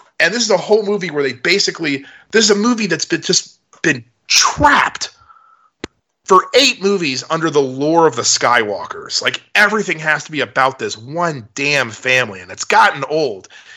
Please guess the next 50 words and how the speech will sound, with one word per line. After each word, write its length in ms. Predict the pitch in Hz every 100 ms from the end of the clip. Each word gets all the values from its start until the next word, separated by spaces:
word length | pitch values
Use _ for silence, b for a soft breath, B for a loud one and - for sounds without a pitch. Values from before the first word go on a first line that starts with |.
| B -
And 180 | 156
Rian 280 | 196 262 220
Johnson 360 | 185 180 175 156
made 140 | 147
a 60 | 123
movie 320 | 139 143 120
where 160 | 113 110
he's 100 | 113
just 220 | 139 -
like, 260 | 117 107 B B B 117
"This 280 | 170 247
family 360 | - 185 175 160
doesn't 340 | 135 135 127
matter. 400 | 113 117 110 92 - - -
Blood 420 | 131 170 202 151
doesn't 280 | 156 147 135
matter. 280 | 120 107
It 60 | 92
could 100 | 131
be 140 | 143 -
anyone. 420 | 170 160 120 92
It's 140 | - -
the 120 | 120
people." 500 | - - 196 - 110
And 80 | 113
he, 120 | 131 B B
he 100 | 208
kinda 320 | - 370 359
released 540 | 185 139 180 370 - -
it 100 | -
and 100 | 127
said, 200 | 190 - -
"Anybody 480 | 349 392 359 302 277
can 140 | 240 208
have 280 | 220 208
it." 120 | 165 - B B
And 120 | 180
he, 220 | 190 - _ b b - _ _ _ -
at 160 | 170 170
the 120 | 180 -
end 280 | 220 269 277
of 240 | - 196
the 120 | 190 -
eighth 260 | 165 165 160
movie, 480 | 139 139 127 127 - -
even 240 | 302 349
if 80 | 214
you 80 | 151
hated 400 | 160 139 123 87
it, 200 | 80